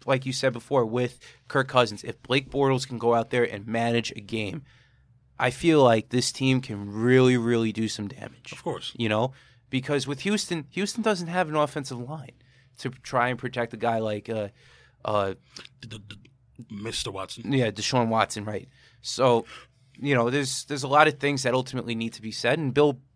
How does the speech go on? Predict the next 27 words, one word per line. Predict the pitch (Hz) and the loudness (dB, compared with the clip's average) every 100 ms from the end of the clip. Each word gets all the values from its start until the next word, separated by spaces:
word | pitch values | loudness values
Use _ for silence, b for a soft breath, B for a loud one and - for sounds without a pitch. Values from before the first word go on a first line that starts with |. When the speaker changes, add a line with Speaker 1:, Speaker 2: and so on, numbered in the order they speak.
| - | -4
Speaker 1:
Bill | 156 | -2
Bry-, | 135 135 147 120 | 2 4 4 2
Bill | 143 143 | 2 4
O'Brien | 135 156 127 117 113 127 b b b b | 6 6 2 0 -2 -6 b b b b
is, | 127 117 - - 110 - _ | 0 0 -2 -8 -12 -14 _
is | 160 131 | 0 2
a | |
good | 131 143 | 2 0
coach, | - 131 170 - | 4 6 4 2
but | 139 135 131 | 0 0 0
again, | 127 160 147 117 - _ _ - | -2 2 2 0 -10 _ _ -6
there's | 135 135 | -4 -2
also | 147 143 160 143 | -2 -2 -4 -4
these | 131 135 131 | -4 -8 -6
things | 160 156 117 - | -4 -2 -2 -6
that | 117 110 - | -8 -8 -12
come | - 131 120 | -10 -8 -6
into | 117 | -8
play, | 113 113 101 | -8 -8 -8
you | 104 | -6
know? | 113 143 - b b b | -4 -4 -6 b b b
So | - 127 123 117 | -6 0 2 2
I | 113 | -2
think | 120 147 131 | -2 -2 2
Doug | 139 131 | 2 2
Marrone | 123 123 127 160 - | 2 4 4 2 -6
has | - 113 110 104 | -2 0 0 -4